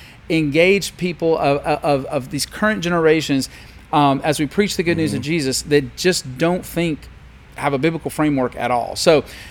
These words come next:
Speaker 1: the first thing is, is just give your listeners permission to not accept what you're saying.
Speaker 2: Yeah.
Speaker 1: Now, that can be kinda controversial.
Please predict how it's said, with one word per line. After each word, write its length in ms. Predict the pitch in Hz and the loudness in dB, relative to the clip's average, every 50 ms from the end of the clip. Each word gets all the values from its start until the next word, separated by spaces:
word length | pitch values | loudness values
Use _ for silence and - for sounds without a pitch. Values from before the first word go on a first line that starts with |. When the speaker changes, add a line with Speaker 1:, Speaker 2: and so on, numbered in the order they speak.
| - - - - | -20 -20 -8 -2
Speaker 1:
the 80 | - 160 | 0 0
first 360 | 151 - 240 294 320 269 - | 2 6 8 8 8 6 2
thing 220 | - 175 151 147 | 2 2 2 4
is, 300 | 143 135 135 135 127 - - - | 4 2 2 2 0 -2 -2 0
is 180 | 165 151 135 | -2 0 0
just 300 | - - 175 160 - - - - - 160 131 - | 0 0 0 0 0 -4 -10 -16 -16 -16 -12 -2
give 260 | - 185 208 247 247 | 4 6 6 6 6
your 160 | 208 233 220 190 | 4 4 4 4
listeners 460 | 170 170 175 156 - 180 165 156 - | 4 2 0 -2 -2 -4 -4 -4 -4
permission 600 | - - 139 139 139 143 139 - 147 139 135 123 - - - | -2 -2 0 2 2 0 0 0 -2 -2 -2 -2 -6 -12 -10
to 120 | - - 135 | -4 0 0
not 320 | 135 131 135 127 131 131 | 2 2 2 2 2 0
accept 360 | 127 117 - - 127 117 - - | -2 -2 -4 -2 -4 -4 -4 -4
what 120 | 117 110 | -8 -6
you're 100 | - 117 113 | -6 -6 -6
saying. 360 | - 120 120 120 113 104 - - - - | -4 -6 -6 -6 -8 -12 -16 -20 -20 -20
Speaker 2:
Yeah. 100 | - - - - - - - - - - - - - - - - - - - - - - - - - - - | -20 -20 -20 -20 -20 -20 -20 -20 -20 -20 -20 -20 -20 -20 -20 -20 -20 -20 -20 -20 -20 -20 -20 -20 -18 -4 2
Speaker 1:
Now, 160 | - 151 147 | 6 6 8
that 180 | 160 196 233 - | 8 8 6 6
can 100 | 247 214 | 4 2
be 100 | 208 202 | 2 2
kinda 240 | - 196 190 180 | 4 4 4 4
controversial. 720 | - - 170 151 151 131 143 147 143 131 - 113 104 107 104 | 4 2 2 2 2 4 6 6 6 4 2 -4 -4 -6 -8